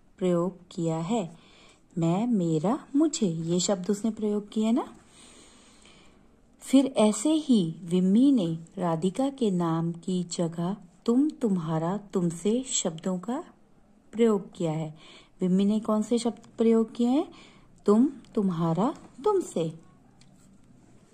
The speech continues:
ठीक है बच्चों, नामों की जगह प्रयोग होने वाले शब्द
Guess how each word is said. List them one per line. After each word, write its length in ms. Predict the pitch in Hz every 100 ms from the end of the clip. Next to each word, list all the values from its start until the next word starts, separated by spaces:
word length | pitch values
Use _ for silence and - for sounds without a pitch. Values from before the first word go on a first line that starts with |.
| - -
ठीक 140 | 196
है 60 | 202
बच्चों, 300 | 214 220 427 - - - - - - - - - - - - - - - - - - - - - - - - - - - - - - - - - - - - _ - - - - -
नामों 560 | 196 180 185 190 240 302
की 340 | - 247 220
जगह 520 | 175 185 165 170 185 - -
प्रयोग 480 | 185 185 214 247 -
होने 480 | - 180 170 180
वाले 400 | 180 170 165 175
शब्द 340 | 185 - 165